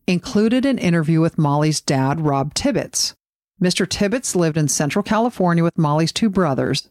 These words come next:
but was very close to his daughter. In fact, when he got married about six weeks prior to Molly's disappearance, Molly served as his best man. In speaking with the reporter, Mister Tibbetts said he thought his daughter was caught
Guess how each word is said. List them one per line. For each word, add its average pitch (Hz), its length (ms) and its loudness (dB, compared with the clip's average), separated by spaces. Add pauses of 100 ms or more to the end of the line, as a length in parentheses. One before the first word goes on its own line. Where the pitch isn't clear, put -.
but 170 140 -2
was 165 160 2
very 151 400 0
close 185 580 0 (140)
to 156 160 0
his 147 240 0
daughter. 165 480 0 (560)
In 175 100 0
fact, 175 640 -4
when 165 140 0
he 170 100 4
got 170 180 0
married 160 360 2
about 170 220 -2
six - 380 -4
weeks 160 280 -2
prior 156 420 -2
to 170 140 -2
Molly's 156 400 2
disappearance, 160 760 0 (300)
Molly 160 260 2
served 190 400 0
as 147 120 0
his 151 120 2
best 147 320 -2
man. 185 400 0 (640)
In 180 80 2
speaking 254 400 0
with 277 100 0
the 294 80 -2
reporter, 147 680 0
Mister 180 360 0
Tibbetts 202 340 -2
said 147 300 0
he 156 120 2
thought 160 280 -2
his 165 200 0
daughter 160 540 0
was 160 200 0
caught - 600 -4